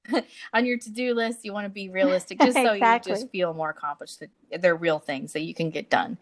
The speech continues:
Speaker 1: Number three, we have be
Speaker 2: <laughs>
Speaker 1: creative. Make your to-do list fun. Use pictures or graphics if it makes sense. Add fun stuff on your list too, like going to the movies or out to dinner. Ooh, I like the sound of that. So your to-do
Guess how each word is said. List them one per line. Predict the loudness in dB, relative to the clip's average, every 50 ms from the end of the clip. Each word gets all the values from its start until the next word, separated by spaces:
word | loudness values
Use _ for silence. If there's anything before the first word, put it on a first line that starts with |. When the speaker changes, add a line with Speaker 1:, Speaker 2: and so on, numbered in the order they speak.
| _ -2
Speaker 1:
Number | 0 0 2 4 2 2
three, | 2 0 -2 -2 -2 -4 -6
we | -6 -6 -4 0
have | 2 0 2 0
be | -2 -4 -4 -8
Speaker 2:
<laughs> | -10 -12 -12
Speaker 1:
creative. | -8 -2 0 0 0 0 -2 -2 -2 -2 -4 -8 -16 _ -8
Make | -6 -4 -4 -4 -6 -8 -8
your | -6 -6 -6
to-do | -6 -8 -10 -8 -6 -6 -6 -6 -4
list | -2 -2 -2 -2 -6 -16 -12 -2
fun. | 0 0 2 2 -2 -4 -8 -12 -14 -16 _ _ _ _
Use | -2 2 2 4 4 2 0
pictures | 0 2 2 2 2 2 0 0 4 4
or | 4 2
graphics | 4 4 4 6 4 4 4 4 4 4 4 0 -6
if | -6 -4 -4
it | -4 -2
makes | -2 -2 -4 -4 -4 0
sense. | 4 6 6 6 6 4 2 0 -2 -6 -16 _ -20 -20 _ _ 4
Add | 4 4 6 4 2 0 -4
fun | _ 2 2 2 2 0 -8 -12 -14
stuff | -10 -4 -2 0 0 0 -4 -8 _ _ _ _ _ _ -10 -8
on | -8 -6 -8
your | -8 -8 -8
list | -6 -4 -6 -6 -6 -8 -12 -4
too, | -2 0 4 4 4 2 2
like | 2 2 2 4 6
going | 6 8 6 6
to | 4 2
the | 4 4
movies | 8 8 6 6 6 0 -4 -4 0 2
or | 2 2
out | 2 2 0 0 0
to | -2 -6
dinner. | -6 -4 -4 -2 0 0 0 0 -2 -4
Ooh, | -2 0
I | 2 2
like | 4 2 0 -2 -4
the | -8 -8
sound | -6 -4 -6 -4 -4 -4
of | -4
that. | -4 -6 -6 -8 _ _ _ _ _ _ _ _ _ _ _ _ 2
So | 6 8 8 8 8 4 0 -2 -6
your | -8 -8 -8
to-do | -8 -8 -10 -8 -6 -4 -2